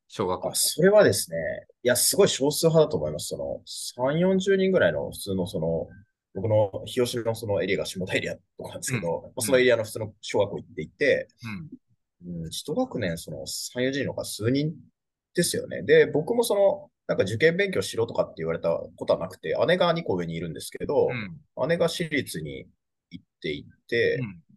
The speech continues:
Speaker 2: で、僕がだから小学五年生ぐらいだから、ちょうどその中学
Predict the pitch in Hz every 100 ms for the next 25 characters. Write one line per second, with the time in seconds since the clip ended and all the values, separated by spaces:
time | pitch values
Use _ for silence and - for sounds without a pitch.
0 | _ 147 147 147 147 143 143 - _ _
1 | _ _ _ 135 - - 165 107 107 147
2 | 151 113 135 156 - 151 127 87 - 69
3 | - - 139 147 139 143 131 - 135 90
4 | 80 73 64